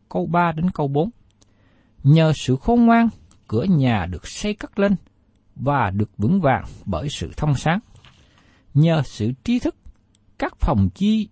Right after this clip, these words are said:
đều được đầy đủ các thứ tài vật quý báu và đẹp đẽ."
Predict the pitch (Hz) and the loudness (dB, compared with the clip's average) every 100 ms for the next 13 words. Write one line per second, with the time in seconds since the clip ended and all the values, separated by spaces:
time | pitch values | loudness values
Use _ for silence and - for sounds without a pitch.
0 | _ 143 151 131 117 - 143 123 104 87 | _ -2 2 2 0 -2 -2 0 0 0
1 | 104 143 - 226 - 311 - 139 113 92 | -2 -4 -10 -12 -8 -10 -4 -2 -2 -2
2 | - _ _ 180 226 190 202 294 - 87 | -6 _ _ -2 0 -2 -2 -6 -8 -10
3 | - 90 90 90 92 | -8 -10 -8 -6 -8